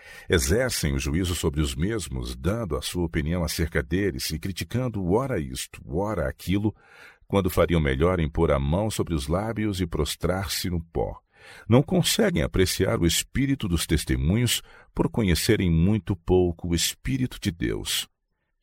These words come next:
Se perderdes a confiança nos testemunhos, apartai-vos-eis das verdades bíblicas. Tenho estado temerosa de que muitos assumiriam uma posição de dúvida e incerteza,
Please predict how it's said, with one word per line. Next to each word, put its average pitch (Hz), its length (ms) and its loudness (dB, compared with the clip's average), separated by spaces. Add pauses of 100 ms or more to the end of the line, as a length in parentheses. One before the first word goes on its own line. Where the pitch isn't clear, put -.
(120)
Se - 180 -4
perderdes 76 760 0
a 73 40 0
confiança 82 640 -2
nos 65 180 -2
testemunhos, 69 800 -2 (340)
apartai-vos-eis 110 1160 -2
das 92 200 2
verdades 98 840 -4
bíblicas. - 720 -6 (560)
Tenho 76 200 6
estado 92 460 2
temerosa 78 640 2
de 62 140 -6
que 85 100 2
muitos 104 400 2
assumiriam 95 720 4
uma 78 180 2
posição 80 520 0
de 80 120 -2
dúvida 123 720 0
e 95 80 4
incerteza, 82 880 -2